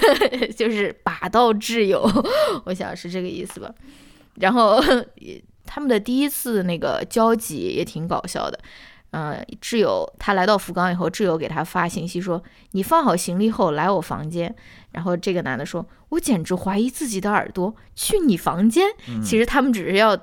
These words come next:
Speaker 1: 去房间吃一顿晚饭而已，
Speaker 2: 嗯。
Speaker 1: 就是那种日本的那种日式酒店，就是会在房间里面一起吃晚饭嘛。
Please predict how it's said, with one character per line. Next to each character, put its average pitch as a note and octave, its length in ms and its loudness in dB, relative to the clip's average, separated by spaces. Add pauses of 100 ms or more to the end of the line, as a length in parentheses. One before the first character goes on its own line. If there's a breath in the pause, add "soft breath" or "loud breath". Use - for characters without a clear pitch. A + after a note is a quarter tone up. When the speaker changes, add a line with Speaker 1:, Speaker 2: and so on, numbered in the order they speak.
(120)
Speaker 1:
去 - 160 -8
房 D#3+ 240 -6
间 F#3+ 140 2
吃 - 180 -2
一 G#3+ 60 2
顿 G#3+ 160 4
晚 E3+ 240 2
饭 G#3 140 2
而 D#3+ 180 0
已， F3 40 -4
Speaker 2:
嗯。 - 20 -6
Speaker 1:
就 F3+ 100 -2
是 F#3 60 0
那 G#3 120 2
种 F3+ 160 0
日 A3 140 -4
本 F#3+ 200 -4
的 A2 120 -6
那 D#3+ 100 -8
种 D#3+ 140 -4
日 F#3+ 180 -4
式 F#3+ 220 -4
酒 F3 140 -2
店， D#3+ 280 -4
就 E3+ 140 -6
是 F3 80 -4
会 E3+ 180 -2
在 E3+ 140 0
房 C#3+ 180 -8
间 G#3 200 2
里 G3+ 60 4
面 D#3 200 -6
一 - 20 -8
起 D#3+ 140 -8
吃 - 220 -6
晚 - 180 -6
饭 F3 180 -6
嘛。 - 140 -12